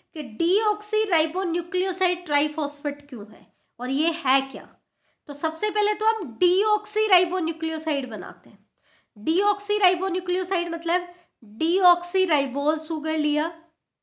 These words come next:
और उसके ऊपर कोई नाइट्रोजनस बेस अटैच करा दिया,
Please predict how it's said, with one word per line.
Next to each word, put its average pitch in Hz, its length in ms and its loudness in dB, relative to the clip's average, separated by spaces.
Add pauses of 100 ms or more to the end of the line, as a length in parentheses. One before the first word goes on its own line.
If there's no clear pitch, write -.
(440)
और 285 120 0 (140)
उसके 330 280 -2
ऊपर 403 260 -2
कोई 403 240 -2
नाइट्रोजनस 349 920 -2
बेस 302 300 0
अटैच 254 500 -4
करा 214 220 -8
दिया, - 320 -20